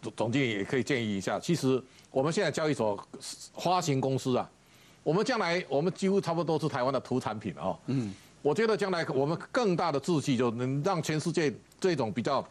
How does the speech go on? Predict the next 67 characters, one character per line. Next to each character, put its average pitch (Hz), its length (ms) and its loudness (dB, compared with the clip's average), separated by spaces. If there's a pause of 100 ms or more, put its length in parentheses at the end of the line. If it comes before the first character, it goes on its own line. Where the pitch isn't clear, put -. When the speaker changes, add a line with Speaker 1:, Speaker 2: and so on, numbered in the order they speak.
(340)
Speaker 1:
亮， 156 420 -2
亮 165 180 2
眼 107 160 0
的 113 80 -2
企 160 280 -2
业 131 160 4
啊， 87 120 -2 (320)
也 131 180 0
愿 185 140 2
意 151 120 0
到 139 100 -2
台 127 160 -4
湾 123 100 0
来 113 140 0
挂 160 240 0
牌。 - 260 -8
我 113 120 -2
觉 160 100 0
得 139 100 0
那 143 120 -2
个 143 100 0
是 131 100 0 (300)
更 196 160 2
高 139 140 0
的 120 80 0
志 135 180 0
气。 117 160 0
为 123 100 2
什 120 60 0
么？ 107 140 0 (320)
我 170 140 2
们 214 280 -2
如 220 100 4
果 185 140 4
说 170 260 0 (800)
卖 175 220 0
土 147 220 2
产 131 180 -4 (180)
变 180 140 2
成 135 220 -2 (180)
可 - 100 -4
以 160 60 0
卖 147 160 -2
世 160 160 -2
界 143 100 2
的 123 80 2
精 147 220 0
品， 120 160 -2 (400)
那 180 220 0
交 175 200 2
易 165 40 2
所 127 120 0
的 120 120 2
这 127 100 0
个 113 60 -2
规 135 160 2
模 113 160 0
就 131 80 -2
不 160 180 2
一 - 20 4
样 135 140 0
了。 101 140 -2
所 180 120 0
以 175 40 0
你 156 80 0
看 165 120 -2
到 160 220 0